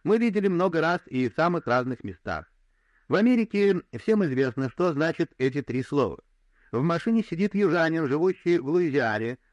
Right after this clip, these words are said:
Джорджии, Миссисипи или, может быть, в Алабаме. Надпись напоминает о знаменитой войне северян и южан, в которой рабовладельческий юг был побеждён.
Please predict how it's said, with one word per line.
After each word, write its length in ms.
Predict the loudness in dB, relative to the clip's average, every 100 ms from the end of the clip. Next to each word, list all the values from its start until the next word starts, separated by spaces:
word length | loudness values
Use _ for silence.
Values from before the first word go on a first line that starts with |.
| -2
Джорджии, 460 | 2 2 0 -2
Миссисипи 540 | -2 -4 -6 -4 -2 0
или, 100 | 0
может 280 | 0 0 -2
быть, 180 | -6
в 60 | -2
Алабаме. 540 | -2 0 -4 -4 -10 -14 _ _ _ -6
Надпись 480 | -2 0 -2 -4 -2
напоминает 580 | 0 0 2 0 0 -2
о 80 |
знаменитой 480 | -2 -2 -2 0 0
войне 320 | 0 0 -2 -2
северян 380 | -2 0 -2 -2
и 60 | -2
южан, 460 | -2 0 0 -2 _ _ _
в 60 | -4
которой 480 | 0 2 2 2 2
рабовладельческий 960 | 0 0 2 2 2 0 -6 -4 0
юг 160 | 0 2
был 200 | 2 2
побеждён. 640 | 0 0 0 -2 -8 -10